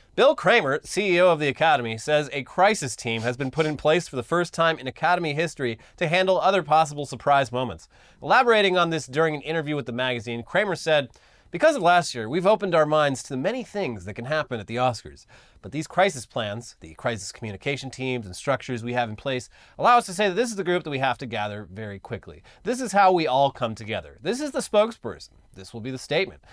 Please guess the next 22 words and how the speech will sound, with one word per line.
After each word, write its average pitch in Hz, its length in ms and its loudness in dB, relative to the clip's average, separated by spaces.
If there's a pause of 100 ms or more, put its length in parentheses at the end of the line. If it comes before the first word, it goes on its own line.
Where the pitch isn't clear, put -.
(320)
And 101 80 -6
obviously, 160 400 0
depending 180 420 0
on 170 80 0
the 143 60 -6
specifics 180 500 -8
of 123 80 -12
the 110 60 -12
crisis, 170 480 -10
and 120 420 -4
let's 110 240 -2
hope 277 380 6
something 196 500 2
doesn't 214 400 4
happen 294 560 4
and 277 240 4
we 220 100 6
never 175 300 6
have 214 180 4
to 269 80 -2
use 349 360 6
these, 240 320 2